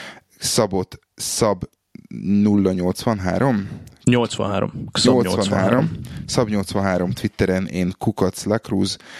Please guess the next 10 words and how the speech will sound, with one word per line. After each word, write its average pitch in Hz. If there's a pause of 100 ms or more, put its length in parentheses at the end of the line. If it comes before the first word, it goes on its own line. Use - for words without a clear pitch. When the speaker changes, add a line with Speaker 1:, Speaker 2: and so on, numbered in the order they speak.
(180)
Speaker 1:
Twitteren, 90
és, 90
ö, 92
a 90
Kukac -
Irodai 87
Huszárok, 90
ö, 85
szintén 101
Twitteren. 135